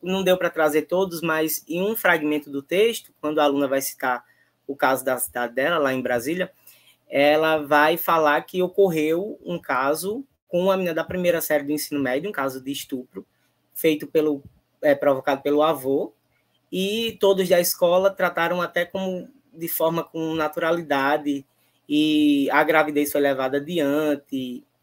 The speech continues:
e fizeram um chá de bebê. Aí ela problematiza, "Como assim? Será que essa menina não teve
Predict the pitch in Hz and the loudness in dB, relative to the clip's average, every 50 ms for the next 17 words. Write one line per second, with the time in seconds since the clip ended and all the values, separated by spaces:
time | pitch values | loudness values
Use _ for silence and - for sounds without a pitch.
0 | _ _ _ - 151 147 - 147 151 151 151 156 151 - - 147 143 147 151 147 | _ _ _ -12 -12 -8 -2 4 4 4 4 4 0 0 0 0 0 0 -2 -2
1 | 160 156 143 131 139 135 143 143 151 147 139 139 147 156 165 180 180 180 180 185 | -2 -2 -2 -2 0 0 2 2 2 4 4 4 4 4 4 2 2 0 0 0
2 | 185 190 196 202 208 208 - 170 147 151 156 - 190 202 226 247 269 277 - - | 0 0 0 0 -2 -2 -2 -6 -4 -4 -4 -2 0 0 2 0 0 -2 -2 -6
3 | - 156 160 170 185 190 180 - - 160 156 160 170 180 - 185 185 - 180 175 | -4 -6 -6 -6 -6 -6 -6 -6 -2 0 2 2 2 2 0 -2 -2 -2 -4 -4
4 | 170 160 156 151 147 139 - _ _ _ _ _ _ _ _ _ _ _ _ - | -4 -4 -4 -4 -6 -8 -10 _ _ _ _ _ _ _ _ _ _ _ _ -4
5 | 147 139 139 - 151 147 139 135 - 147 143 139 139 131 - | -4 -4 -2 0 0 0 0 0 0 0 2 2 2 0 -2